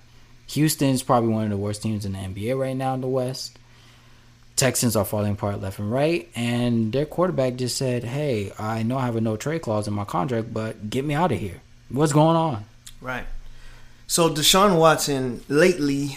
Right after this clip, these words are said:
Speaker 2: uh, has been very vocal. And for those of us that are, um, local and we've seen him play in Gainesville and followed him to Clemson,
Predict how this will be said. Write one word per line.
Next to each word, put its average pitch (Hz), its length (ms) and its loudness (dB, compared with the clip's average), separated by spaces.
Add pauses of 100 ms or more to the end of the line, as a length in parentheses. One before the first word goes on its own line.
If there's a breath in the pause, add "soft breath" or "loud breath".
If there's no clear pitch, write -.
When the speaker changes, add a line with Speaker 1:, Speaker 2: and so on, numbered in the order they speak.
Speaker 2:
uh, 131 380 -2
has 131 320 -4
been 127 540 -4 (100)
very 160 640 4
vocal. 139 720 0 (320 soft breath)
And 131 140 -2
for 139 100 -2
those 156 240 4
of 139 160 -2
us 139 280 2
that 127 300 -2
are, 120 560 0
um, 104 520 -10 (720)
local 143 720 4
and 123 160 -2
we've 127 200 -2
seen 143 340 0
him 131 240 -2
play 135 400 0
in 98 120 -8
Gainesville 131 840 -2 (420 loud breath)
and 113 320 -2
followed 135 400 4
him 131 220 0
to 123 100 -8
Clemson, 123 640 -4